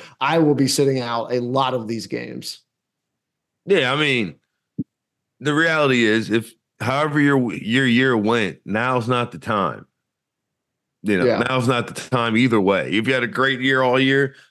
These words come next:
Speaker 2: it's probably because you were reading these things just perfectly right. If you had a bad year all year, it's probably because you were like me and you, you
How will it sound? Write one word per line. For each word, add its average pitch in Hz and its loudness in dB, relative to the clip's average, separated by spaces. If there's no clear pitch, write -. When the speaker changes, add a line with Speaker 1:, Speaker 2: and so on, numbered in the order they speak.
Speaker 2:
it's 110 -2
probably 127 2
because 120 2
you 123 0
were 110 2
reading 123 0
these 120 -2
things 120 0
just 120 -2
perfectly 104 -2
right. 110 0
If - -20
you 117 2
had 135 2
a 127 0
bad 127 -2
year 127 2
all 123 4
year, 127 2
it's 110 -8
probably 127 0
because 120 -2
you 110 -4
were 110 -2
like 110 0
me 113 0
and 107 0
you, 107 -2
you 87 0